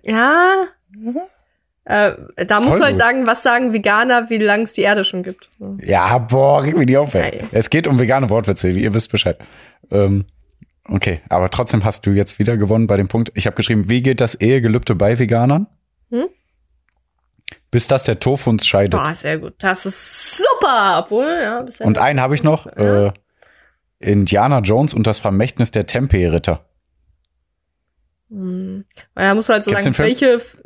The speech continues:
Speaker 1: ja, welche Filme schauen Veganer? Sowas.
Speaker 2: Ja, welche Filme schauen Veganer? Indiana Jones und das Vermächtnis der Tempeh-Ritter.
Speaker 1: Jetzt musst du nicht quengeln, ne? Okay.
Speaker 2: <laughs>
Speaker 1: Hast du noch
Speaker 2: Selber
Speaker 1: mehr?
Speaker 2: nicht quengeln. Nein, voll
Speaker 1: Okay,
Speaker 2: gut.
Speaker 1: ja, sehr
Speaker 2: Ist
Speaker 1: gut.
Speaker 2: halt
Speaker 1: Danke, Pierre.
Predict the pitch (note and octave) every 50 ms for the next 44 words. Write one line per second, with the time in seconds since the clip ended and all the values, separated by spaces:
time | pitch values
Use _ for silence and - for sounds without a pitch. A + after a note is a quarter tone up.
0 | - - F#3 F#3 F#3 G3 G3 G#3 G#3+ A#3 - C4 A3 - - B3 A#3+ A#3+ A#3 A3
1 | - A#3 G#3+ A3 G#3+ G#3 G3+ G3 G3 G3 G#3 G#3 G3+ F#3+ F#3+ F#3+ G3 _ - G3+
2 | G3 G3 G3 G3 G3+ G3 - _ _ _ _ _ - - G3 G3 G3+ G3 G3+ E2
3 | E2+ F2+ F2+ F2+ E2+ E2 D#2+ F2 G2 G2+ F#2 G#2 G#2+ G2+ F#2 - G#2 G2+ G2 F#2+
4 | F2+ F#2 G2 G#2 G2+ F2+ F2+ F2+ G2 F#2+ G#2 A2+ A#2 G#2+ G#2 A2+ A#2+ A2+ A2 A2+
5 | G2 - - G2+ G#2 G#2 - G#2 - G#2 F2+ - G#2+ G2 G2+ F2 F2 F2 - -
6 | - - - F3+ - - A#3 B3 D4 - - - - G4+ C#4+ G3+ E3+ E3 E3 E3+
7 | F3 G3+ A3+ A#3+ C4+ C#4+ C#4+ C#4 - - - F#3+ G3 - - A#2+ - - G#5 -
8 | - - - A#3 A3+ - B2+ - B3 D4+ F4+ F#4+ - E2 E2 E2 E2 - _ _
9 | _ _ _ _ _ _ _ _ _ _ _ - - - C3+ E3+ F3 A#2+ - -
10 | - A#3 - - G3+ F#3 F3+ F#3+ G3+ F#3+ F#3 G3+ A#3+ C#4 F3+ - G#3 G#3 A#3 A3+
11 | - - C#4 C4+ C#4+ B3+ G#3+ G3 G3+ F#3+